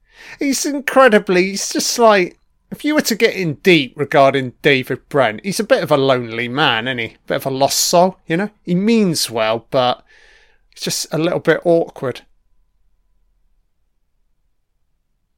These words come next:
Yeah, I do enjoy the trajectory with these two Christmas specials, 'cause, um,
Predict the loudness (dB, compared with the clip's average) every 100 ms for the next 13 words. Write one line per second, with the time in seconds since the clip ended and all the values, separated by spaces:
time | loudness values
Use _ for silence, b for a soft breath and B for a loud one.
0 | _ _ _ _ 0 4 4 4 2 2
1 | 2 0 0 0 0 -4 -6 -6 -4 -4
2 | -4 0 0 0 -6 -6 -4 -2 -4 -4
3 | -4 -4 -2 -6 -6 -2 0 -2 -2 -4
4 | -4 -6 -4 -6 2 2 2 -4 -6 -6
5 | -8 -4 -4 -4 -2 2 4 2 -2